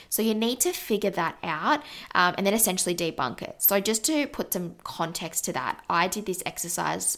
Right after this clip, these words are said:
um, a year or so ago when I was moving from network marketing into my own brand and creating this business. It grew quite quickly from the start, um,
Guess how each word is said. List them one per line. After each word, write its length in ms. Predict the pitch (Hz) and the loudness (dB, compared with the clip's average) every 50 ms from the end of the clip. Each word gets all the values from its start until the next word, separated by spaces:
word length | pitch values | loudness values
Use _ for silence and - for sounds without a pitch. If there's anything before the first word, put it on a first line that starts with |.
| - | -2
um, 520 | 190 180 - - 95 - - 92 - - - - _ - - - - - _ - - | -4 -4 -2 -4 -6 -8 -10 -12 -14 -16 -18 -20 _ -10 -10 -10 -10 -12 _ -8 -4
a 80 | 175 | -4
year 260 | 175 170 170 165 160 | -4 -2 -2 -2 0
or 100 | 160 170 | 0 2
so 240 | 170 - 180 165 165 | 2 2 2 2 2
ago 340 | 170 170 - 170 160 160 165 | 0 0 2 2 2 2 2
when 300 | 165 175 165 156 160 170 - - - - - - - - - | 2 2 0 0 -2 -6 -8 -12 -14 -14 -14 -14 -10 -2 4
I 160 | - 175 175 | 4 6 6
was 500 | 175 180 180 180 175 170 175 - - - | 6 4 2 2 2 2 2 0 0 0
moving 320 | 190 190 185 175 185 180 | 0 0 0 0 0 -2
from 200 | 185 - 180 175 | -4 -4 -4 -2
network 280 | 175 - - 160 170 - | -2 -2 -2 -2 -4 -2
marketing 460 | 185 165 156 156 - 170 165 165 170 | -2 -4 -4 -4 -4 -6 -6 -6 -6
into 220 | - 156 165 - 175 | -6 -6 -6 -6 -6
my 160 | 165 - - - | -6 -6 -2 0
own 220 | 208 226 233 226 | 0 2 2 2
brand 540 | 220 214 214 214 208 202 196 196 196 190 - - - | 2 2 4 4 4 4 2 2 0 0 -2 -2 -2
and 440 | 180 170 165 170 165 165 165 - - | -2 -2 -2 -2 -4 -4 -6 -6 -6
creating 540 | - - 185 175 175 170 165 175 170 170 165 | -4 -2 0 2 4 4 2 2 0 -4 -4
this 180 | 175 170 - | -4 -4 -4
business. 720 | - - 175 170 175 175 165 165 165 165 170 - - - - - - - - - - - - - - _ - - - - - | -2 0 0 0 0 0 -2 -2 -2 0 2 2 2 2 2 -2 -14 -18 -18 -18 -20 -20 -20 -20 -20 _ -20 -20 -16 -4 2
It 120 | - 202 - | 2 2 4
grew 300 | - 202 196 220 208 - - - - - | 4 4 4 4 4 0 -8 -16 -16 -10
quite 320 | - - 254 233 - - | 0 6 8 8 8 6
quickly 400 | - - - 175 - - 180 175 | 6 8 8 8 8 8 0 0
from 240 | 175 - 190 185 175 | 0 0 0 0 0
the 80 | 170 175 | 0 2
start, 560 | - - - 160 143 175 247 349 370 359 - - | 2 2 2 2 4 6 6 6 6 4 2 4
um, 440 | 196 190 190 185 180 170 170 175 170 | 4 6 6 6 4 4 2 0 -2